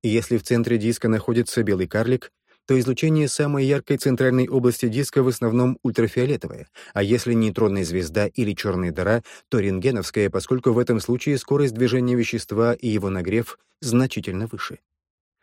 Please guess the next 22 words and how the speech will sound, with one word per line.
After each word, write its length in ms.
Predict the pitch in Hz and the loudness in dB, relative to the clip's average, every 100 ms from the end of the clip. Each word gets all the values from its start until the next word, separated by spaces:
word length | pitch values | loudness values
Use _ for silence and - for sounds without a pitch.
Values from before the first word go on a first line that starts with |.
| _ - | _ -6
Возможна 500 | 120 120 120 160 156 | 2 4 4 2 2
ситуация, 560 | 151 156 151 160 160 147 | 0 2 4 4 2 2
когда 260 | 139 127 | 2 2
со 140 | 147 151 | 2 0
стороны 280 | 143 139 151 | 2 2 2
нормальной 360 | 143 143 139 | 2 2 2
звезды 560 | 117 117 98 113 139 127 - | 2 2 0 0 0 -2 -6
в 140 | 131 131 | -2 0
аккреционный 580 | 131 131 - 135 127 120 | 0 -2 0 2 2 2
диск 300 | 120 - 113 | 0 0 0
вокруг 340 | 113 135 123 | 2 0 0
компактного 580 | 117 107 123 - 123 113 | -2 0 -2 0 2 2
объекта 400 | 104 131 - 143 | 4 0 2 -2
поступает 600 | 127 - 113 123 127 107 | 0 -2 0 0 0 0
больше 320 | 104 127 - | 2 2 2
вещества, 640 | 113 101 101 - 95 104 - - | -2 -2 -6 -4 -2 -2 -4 -14
чем 380 | - - 135 113 | -6 -2 0 0
диск 240 | 95 90 - | -2 -6 -6
способен 560 | - 113 98 92 98 | -6 -4 -2 0 -2
переварить. 580 | 104 117 117 117 - - _ _ _ _ - | 0 -2 -2 -6 -12 -16 _ _ _ _ -4
Такая 300 | 107 110 95 | -2 0 -2
аккреция 560 | 92 127 - 147 139 | 0 0 2 2 2